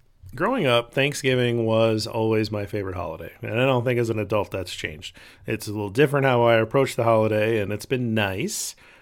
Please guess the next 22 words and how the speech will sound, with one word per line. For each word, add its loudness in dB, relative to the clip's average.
over 2
the 0
years 2
that -4
they've 0
extended 0
the -6
number -4
of -8
games, -6
right? -6
It -8
used -10
to -6
have -4
the -6
two. -6
It -4
used -6
to -8
always -4
be -2